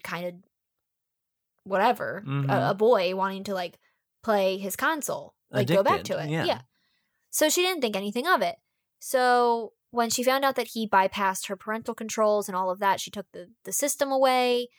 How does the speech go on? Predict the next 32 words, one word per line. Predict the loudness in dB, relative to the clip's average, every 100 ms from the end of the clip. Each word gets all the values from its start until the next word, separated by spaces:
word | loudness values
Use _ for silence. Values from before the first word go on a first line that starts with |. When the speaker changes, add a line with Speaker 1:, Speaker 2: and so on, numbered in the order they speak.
| _
Speaker 1:
Sammy | -6 -4 -4
ended | -6 -4
up, | -6 -4
like, | -8 -4
running | 0 0 0
away | 0 2 2 2 0 -2 -8 _ _ _ -8
to | -4 -4 -6 0
go | 2
to | 2
his | 0 -2
friend's | 0 0 -2 -8 -10
house | -2 0 0 -2
to | -8
use | -8 -6 -6
the | -6
system. | -4 -4 -4 -4 -6 -12 _ _ _
And | 0 2
then | 2 0 -4
he | -6 0
got | 0 0
it | -6 _
back, | 0 2 2 -2 -12 -20 _ _ _ _
but | 0
only | 2 2 0 -2 0
after | 0 0 2 2 2
telling | -2 -6 -6 -6
his | -6
mom | -2 0 0 -2
that | -6 -6
he | -6
had | -6 -6
seen | -6 -6 -4 -6 -6